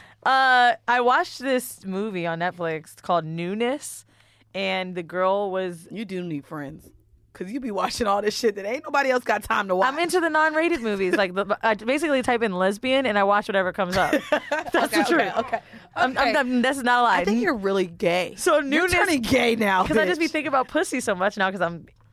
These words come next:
Speaker 1: getting it. So anyway, I watched
Speaker 2: She wanted to
Speaker 1: Newness.
Speaker 2: watch animal pussy, guys. Let's go.
Speaker 1: I did not. So I watched Newness, and the girl's job, she was a, or she, no, no, I'm sorry. She had a degree in evolutionary biology.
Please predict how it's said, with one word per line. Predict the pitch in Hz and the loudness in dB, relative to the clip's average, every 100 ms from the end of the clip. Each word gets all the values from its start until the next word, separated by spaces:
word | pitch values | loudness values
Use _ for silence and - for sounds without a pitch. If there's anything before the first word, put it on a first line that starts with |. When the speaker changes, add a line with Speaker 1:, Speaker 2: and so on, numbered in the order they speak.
| _ | _
Speaker 1:
getting | 185 196 160 | -2 -2 -2
it. | 160 - - - | -10 -14 -20 -4
So | 262 | 0
anyway, | 294 269 | 2 4
I | |
watched | 233 262 285 | 4 2 0
Speaker 2:
She | 233 | 0
wanted | |
to | 233 196 | 0 2
Speaker 1:
Newness. | 226 | 2
Speaker 2:
watch | 233 - | 2 2
animal | 269 247 185 | -2 0 0
pussy, | 190 170 | 0 0
guys. | 160 185 202 - | 0 0 0 -4
Let's | 208 | -4
go. | 202 165 - | -2 -4 -2
Speaker 1:
I | 240 262 285 339 381 - | 2 4 4 4 0 -2
did | 226 220 | 0 0
not. | 208 254 269 - - - - _ - | 2 2 2 0 -6 -16 -18 _ 0
So | |
I | 214 | 2
watched | 220 240 285 | 4 2 2
Newness, | 240 240 254 208 175 190 | 0 2 2 2 2 0
and | - 190 | -2 0
the | 196 | -2
girl's | 180 196 202 214 220 220 | 2 4 6 6 4 0
job, | 170 180 170 170 135 151 165 - - - - _ | -4 0 4 4 2 0 -4 -12 -20 -20 -20 _
she | - 214 | -8 -4
was | 208 202 170 | 0 0 0
a, | - 180 170 156 | 0 2 0 0
or | 208 | -2
she, | 196 254 220 | 0 -2 -2
no, | 220 | 0
no, | 180 | 0
I'm | 170 | 0
sorry. | 175 160 151 - | 2 0 -2 -4
She | 254 | -2
had | |
a | 220 | 0
degree | 202 170 202 | -2 -2 -4
in | 185 | 0
evolutionary | - 175 175 175 175 160 160 | 0 -2 -2 -4 -4 -4 0
biology. | 156 202 330 165 147 - | 2 2 2 0 -6 -12